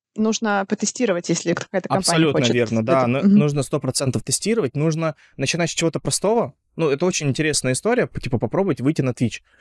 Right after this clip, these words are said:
Speaker 2: Не факт, что вообще для вашей аудитории это зайдёт, что аудитория ваших разработчиков смотрит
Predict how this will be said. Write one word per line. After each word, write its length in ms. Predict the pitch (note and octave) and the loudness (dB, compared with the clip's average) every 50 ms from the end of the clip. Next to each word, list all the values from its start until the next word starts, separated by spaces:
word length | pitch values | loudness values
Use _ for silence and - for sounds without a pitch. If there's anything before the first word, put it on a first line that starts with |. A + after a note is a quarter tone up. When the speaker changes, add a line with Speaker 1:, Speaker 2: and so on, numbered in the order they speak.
| _ _ | _ _
Speaker 2:
Не 120 | - C#3 C#3 | -2 -2 0
факт, 200 | - G3 G3+ - | 0 0 -2 -2
что 120 | - - D3 | -2 -4 -4
вообще 200 | C3 - - D#3 | -4 -2 -4 -2
для 140 | A#2+ B2 B2 | -2 -2 0
вашей 240 | C3+ C#3+ C3+ - C3+ | 0 0 0 0 0
аудитории 360 | B2 B2 B2 - B2+ A#2 A2 | 0 0 0 0 0 0 0
это 120 | - A2 | 0 0
зайдёт, 340 | G2+ G#2 G#2 G2+ G#2 G2 - | 0 2 2 2 2 2 0
что 200 | - - - A2+ | -2 -2 0 2
аудитория 460 | A2 A2 A2 A2+ - B2+ B2 A2+ A2 | 2 2 2 0 0 0 2 2 2
ваших 280 | G#2+ A#2+ A2+ - - - | 2 2 -2 -2 -2 -2
разработчиков 560 | A2 A2+ A#2 A#2 D#3+ G3 - - - - - | -2 -2 0 -2 -2 -2 -2 -2 -2 -2 -2
смотрит 460 | - C3+ C3 C#3+ C#3+ - B2+ - - | -2 -2 -2 -2 -2 -4 -6 -6 -8